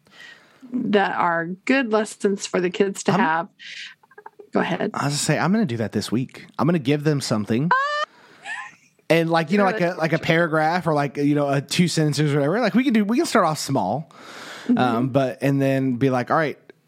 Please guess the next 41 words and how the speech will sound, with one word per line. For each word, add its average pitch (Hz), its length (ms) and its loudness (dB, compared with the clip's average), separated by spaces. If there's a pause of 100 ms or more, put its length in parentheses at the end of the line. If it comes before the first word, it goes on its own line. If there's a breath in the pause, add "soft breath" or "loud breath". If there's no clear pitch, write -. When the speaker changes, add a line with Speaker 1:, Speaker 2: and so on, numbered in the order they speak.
(500)
Speaker 2:
make 156 440 2
this 151 420 0
more 143 220 2
streamlined, 120 680 0
right? 131 440 0
Revise 143 520 2
Speaker 1:
Right. 196 180 0
Speaker 2:
this 143 160 0
to 165 100 0
make 147 180 0
it 147 80 2
shorter 160 300 0
without 131 260 -2
losing 131 320 0
any 143 400 2
of 127 320 0
the 127 80 2
meaning." 143 360 0
I 117 40 2
think 190 120 2
Speaker 1:
The 196 80 0
Speaker 2:
that's - 80 -2
a - 120 0
great - 220 0
Speaker 1:
meaning. - 20 0
Speaker 2:
idea. 82 420 -4 (300)
Speaker 1:
Mm-hmm. 214 280 -4
Speaker 2:
'Cause 170 200 2
that's 202 160 2
what, 233 140 2
that's 214 180 0
what 214 40 2
Speaker 1:
Thor-, 214 60 2
Speaker 2:
it's 208 100 -2
all 226 100 2
about. - 340 -4 (460)
Speaker 1:
Right. 285 320 0
Thorough 214 320 2
but 208 220 -4
brief. 175 300 -2 (680 loud breath)
Uh, 202 460 2